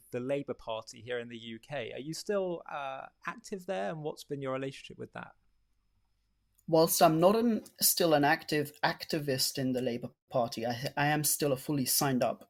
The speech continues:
Speaker 2: and paid up member. Um, as for kind of Labour, I have very mixed feelings.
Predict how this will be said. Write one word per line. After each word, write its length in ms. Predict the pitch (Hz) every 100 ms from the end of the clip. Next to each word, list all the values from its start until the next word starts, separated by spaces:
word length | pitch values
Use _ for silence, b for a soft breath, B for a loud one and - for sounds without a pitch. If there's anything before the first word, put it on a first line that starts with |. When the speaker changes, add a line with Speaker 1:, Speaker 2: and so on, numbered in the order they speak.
| -
Speaker 2:
and 100 | 135
paid 220 | 147 131
up 180 | 104 -
member. 340 | 143 147 - - _ b b b _ 156
Um, 580 | 151 151 151 151 151 - _ _ _ _ _ 143
as 240 | 170 -
for 200 | - 233
kind 240 | - 202
of 200 | 170 147
Labour, 560 | 139 143 156 190 220 240 - _ _ _ _ _ _ _ _ _ _ _ _ _ _ -
I 120 | 151
have 180 | 165 147
very 260 | 156 175
mixed 400 | 170 147 - -
feelings. 540 | - 139 80 - -